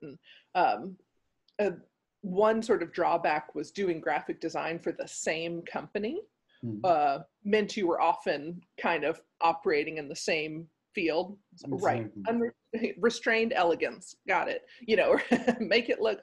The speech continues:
Speaker 1: hospitally, okay. You know, um, so, but I still enjoyed that. Uh, so that's what I spent most of my working years doing.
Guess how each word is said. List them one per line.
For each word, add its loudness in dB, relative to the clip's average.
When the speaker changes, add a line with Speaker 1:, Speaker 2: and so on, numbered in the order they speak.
Speaker 1:
hospitally, -2
okay. 2
You 4
know, 4
um, 2
so, 4
but 6
I 4
still 2
enjoyed 4
that. -8
Uh, 2
so 4
that's 2
what 2
I -2
spent -6
most -2
of -10
my -6
working -8
years -10
doing. -10